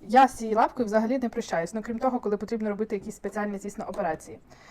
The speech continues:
В машинці є нижній транспортер тканини, і він просовує лише ваш нижній шар. Виходить. Е, і тому,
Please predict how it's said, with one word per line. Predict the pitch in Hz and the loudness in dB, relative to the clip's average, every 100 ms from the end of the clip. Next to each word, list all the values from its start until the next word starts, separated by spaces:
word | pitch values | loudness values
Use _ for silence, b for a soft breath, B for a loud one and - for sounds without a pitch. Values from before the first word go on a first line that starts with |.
| B 226 | B -4
В | |
машинці | 233 269 330 269 | -4 -2 -6 -4
є | 240 | -2
нижній | 226 254 240 | 0 -2 -4
транспортер | 220 220 - 220 220 214 | -6 -6 -4 -4 -2 -4
тканини, | - 226 320 349 | -6 -4 -4 -4
і | 220 | -2
він | 254 269 | 0 -2
просовує | 240 - 269 285 277 220 | -4 0 2 4 2 2
лише | 214 247 240 | -2 -2 0
ваш | 220 233 | 0 0
нижній | 233 240 240 | -4 -2 -6
шар. | 233 202 - - - - - B B B B | -2 -2 -2 -6 -20 -20 -20 B B B B
Виходить. | 202 202 180 151 - B B B 214 | -6 0 0 0 -10 B B B 0
Е, | 208 208 | 2 0
і | - 240 | 0 -2
тому, | 254 254 254 311 | 2 4 4 2